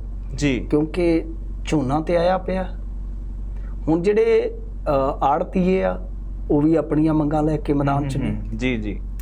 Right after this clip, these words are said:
Speaker 2: ਮਜ਼ਦੂਰ ਵੀ ਕਹਿੰਦਾ ਕਿ ਹਰਿਆਣੇ ਦੇ ਬਰੋਬਰ ਸਾਡੀ ਉਜਰਤ ਕਰੋ। ਤੇ ਇੱਧਰੋਂ ਜਿਹੜੇ ਰਾਈਸ ਮਿਲਰਸ ਨੇ,
Speaker 1: ਹੂੰ, ਹੂੰ।
Speaker 2: ਸ਼ੈਲਰਾਂ ਵਾਲੇ ਆ,
Speaker 1: ਜੀ।
Speaker 2: ਉਹ ਕਹਿੰਦੇ ਆ ਕਿ no space, no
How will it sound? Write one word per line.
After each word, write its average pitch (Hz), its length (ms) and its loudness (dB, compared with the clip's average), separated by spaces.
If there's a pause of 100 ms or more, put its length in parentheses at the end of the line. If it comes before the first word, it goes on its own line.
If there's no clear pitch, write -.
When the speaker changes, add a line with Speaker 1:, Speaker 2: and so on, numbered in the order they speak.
(140)
Speaker 2:
ਮਜ਼ਦੂਰ 165 520 4
ਵੀ 214 140 2
ਕਹਿੰਦਾ 208 300 0
ਕਿ 196 160 2
ਹਰਿਆਣੇ 147 320 2
ਦੇ 160 120 2
ਬਰੋਬਰ 139 380 2
ਸਾਡੀ 131 320 0
ਉਜਰਤ 143 360 0
ਕਰੋ। 160 360 -2 (600)
ਤੇ 247 60 2
ਇੱਧਰੋਂ 277 380 2
ਜਿਹੜੇ 226 260 2
ਰਾਈਸ 147 340 0
ਮਿਲਰਸ 151 400 2
ਨੇ, 107 280 -6 (180)
Speaker 1:
ਹੂੰ, 156 140 2
ਹੂੰ। 127 120 0 (340)
Speaker 2:
ਸ਼ੈਲਰਾਂ 156 460 2
ਵਾਲੇ 120 300 0
ਆ, - 100 -8 (160)
Speaker 1:
ਜੀ। 127 320 0 (540)
Speaker 2:
ਉਹ 262 160 2
ਕਹਿੰਦੇ 269 340 2
ਆ 269 80 2
ਕਿ 277 380 0 (220)
no 160 140 4
space, 226 720 2
no 147 60 4